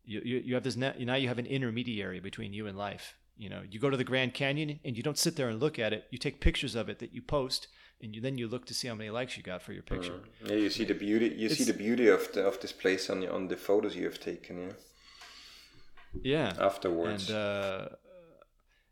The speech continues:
Speaker 1: this technology is just a, it, it's some of the worst technology. I, I, and I don't have a, I don't have a solution for it.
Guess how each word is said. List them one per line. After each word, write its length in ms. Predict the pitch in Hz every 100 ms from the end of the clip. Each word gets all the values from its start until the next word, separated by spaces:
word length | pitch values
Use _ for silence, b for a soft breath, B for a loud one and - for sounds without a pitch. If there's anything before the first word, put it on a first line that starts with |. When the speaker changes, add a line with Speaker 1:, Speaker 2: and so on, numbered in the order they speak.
| -
Speaker 1:
this 180 | 165 -
technology 540 | 170 160 165 190 202
is 160 | 175 -
just 260 | 160 -
a, 300 | 156 147 143 - _ _
it, 200 | - 127 -
it's 160 | -
some 180 | - 143
of 80 | 131
the 80 | 120
worst 240 | 117 127
technology. 560 | - 123 120 127 113 101
I, 60 |
I, 340 | 95 - 120 123
and 100 | 123
I 80 | 120
don't 200 | 120 151
have 160 | 139 127
a, 160 | 120 98
I 80 |
don't 120 | 127 139
have 120 | 135
a 40 |
solution 360 | - 139 151 117
for 220 | 110 101
it. 100 | 107